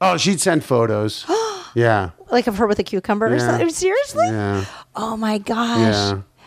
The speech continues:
Speaker 2: And so
Speaker 1: It was all, one girl I met, I was out in Cleveland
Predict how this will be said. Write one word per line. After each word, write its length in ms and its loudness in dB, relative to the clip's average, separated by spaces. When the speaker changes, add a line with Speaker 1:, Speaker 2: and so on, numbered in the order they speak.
Speaker 2:
And 100 2
so 140 -4
Speaker 1:
It 60 2
was 100 4
all, 400 2
one 320 2
girl 260 4
I 140 4
met, 360 2
I 100 4
was 180 2
out 220 4
in 140 0
Cleveland 600 0